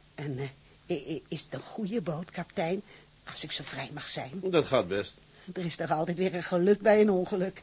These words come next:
Speaker 2: Hm.
Speaker 1: Oh, op de Jan van Gent was het verkouwen en nog eens verkouwen wat de klok sloeg. En het eten dat die Russische kapitein liet opdienen... moet soms helemaal verstoppend geweest zijn van de buitenlandsigheid. Oh, ik hoor hem de trap opkomen.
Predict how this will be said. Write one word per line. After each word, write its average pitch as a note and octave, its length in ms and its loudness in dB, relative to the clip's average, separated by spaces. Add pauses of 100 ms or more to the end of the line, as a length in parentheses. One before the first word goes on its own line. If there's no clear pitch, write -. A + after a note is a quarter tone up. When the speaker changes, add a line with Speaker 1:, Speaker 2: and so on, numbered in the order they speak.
Speaker 2:
Hm. - 80 -10 (500)
Speaker 1:
Oh, A#3 220 6 (220)
op - 180 -4
de G3 80 4
Jan G3+ 200 6
van G#3+ 140 4
Gent A#3+ 280 4
was A3 140 6
het G3 120 -2
verkouwen B3 520 8
en C4+ 100 6
nog C#4 180 8
eens C#4 120 2
verkouwen A3 460 8
wat G#3 120 4
de A3 80 4
klok G3+ 260 4
sloeg. G#3 360 -2 (600)
En E3 180 -4
het D3+ 180 -8
eten D#3+ 300 -8
dat G3+ 140 -2
die A3 100 -4
Russische G#3+ 380 2
kapitein G3+ 500 0
liet G#3 180 0
opdienen... G#3 440 2 (220)
moet A#3 180 0
soms G#3 180 2
helemaal F#3+ 320 4
verstoppend G#3 520 2
geweest A#3 360 6
zijn A#3 180 6
van B3 140 6
de A#3+ 100 10
buitenlandsigheid. B3+ 1160 8 (1500)
Oh, A#3+ 260 0
ik - 180 -20
hoor A#3+ 140 4
hem A#3 100 -2
de G3+ 100 -2
trap G#3+ 260 0
opkomen. F#3 480 -4